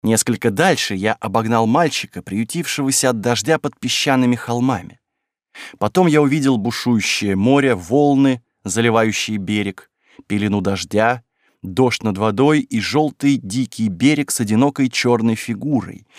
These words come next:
стоявшей на нем, с фигурой сыщика Кафа.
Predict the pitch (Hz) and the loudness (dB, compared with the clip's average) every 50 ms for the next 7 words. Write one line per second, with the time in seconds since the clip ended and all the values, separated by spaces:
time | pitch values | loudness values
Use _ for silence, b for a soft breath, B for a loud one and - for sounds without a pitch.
0 | B B B B - - - 87 85 92 98 101 - - - 110 110 110 120 127 | B B B B -10 -4 -2 0 2 2 2 2 0 -2 -2 0 2 4 4 4
1 | 117 92 87 - - _ _ _ _ _ _ - - - - 120 101 90 110 120 | 4 2 0 -6 -12 _ _ _ _ _ _ -6 -6 -4 -2 -4 -2 0 0 0
2 | 120 117 117 113 104 - - - - - 101 98 - - - 95 - 98 92 - | 2 2 2 2 0 -2 -4 -8 -8 -6 -4 -4 -4 -6 -6 -8 -8 -10 -8 -6
3 | 98 90 80 - - - - - | -6 -6 -6 -8 -12 -18 -20 -20